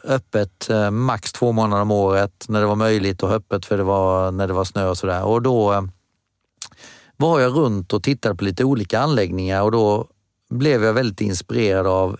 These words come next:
en anläggning i Oslo som heter Oslo Vinterpark. Och den lå-, låg ju mitt i Oslo, så tänkte jag, "Fasen, alltså, tänk,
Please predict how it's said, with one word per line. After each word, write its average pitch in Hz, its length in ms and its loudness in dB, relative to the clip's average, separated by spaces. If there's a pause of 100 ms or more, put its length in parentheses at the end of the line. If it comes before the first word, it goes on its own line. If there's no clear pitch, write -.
en 104 280 -2
anläggning 95 580 -2
i 98 120 -4
Oslo 117 420 -4
som 110 140 -4
heter 104 160 -2
Oslo 104 260 -2
Vinterpark. 110 880 -4 (720)
Och 110 100 -2
den 127 160 2
lå-, 147 160 2
låg 135 280 2
ju 104 100 0
mitt 120 360 -4
i 110 40 2
Oslo, 107 440 0
så 110 160 -4
tänkte 131 260 -4
jag, - 60 -6
"Fasen, - 640 -6
alltså, 104 320 -4
tänk, - 500 -8